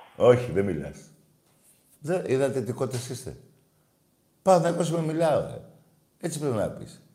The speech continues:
Δεν ρωτάνε, ρε. Εδώ παρακάλια δεν δέχομαι εγώ. Όσοι είναι τόμπροι θα παίρνουν τηλέφωνο και από εκεί πέρα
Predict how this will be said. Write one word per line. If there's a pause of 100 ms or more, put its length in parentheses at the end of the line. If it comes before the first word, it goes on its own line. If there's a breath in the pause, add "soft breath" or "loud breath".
(540)
Δεν
ρωτάνε,
ρε. (580)
Εδώ (360)
παρακάλια
δεν
δέχομαι
εγώ. (840)
Όσοι
είναι
τόμπροι
θα
παίρνουν
τηλέφωνο
και
από
εκεί
πέρα